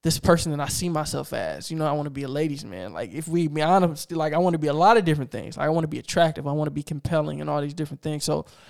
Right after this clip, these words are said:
I went hard in my work because I felt like once I reached a certain point, people would see me the way that I saw myself. And then only for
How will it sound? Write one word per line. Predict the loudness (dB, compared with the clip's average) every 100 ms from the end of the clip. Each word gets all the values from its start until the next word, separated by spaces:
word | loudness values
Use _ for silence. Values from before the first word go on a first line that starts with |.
| -6
I | 2
went | 6 6 6
hard | 6 6 6
in |
my | 4 6
work | 4 2
because | -2 0 0
I |
felt | 0 0 2
like | 2 2 -4 -20 _ _ _ _ 0
once | 4 6
I | 6
reached | 6 4 2
a |
certain | 4 4 2
point, | 0 0 2
people | -2 0 -2
would | -2
see | -2
me | -2 0
the | 0
way | 0
that | 0
I | -2
saw | -2 -2
myself. | -4 -4 -2 -4 -8 _ _ -20 -4
And | 0 4
then | 4 4 2 2
only | 6 6 6 2
for | 2 4 6 6 6 2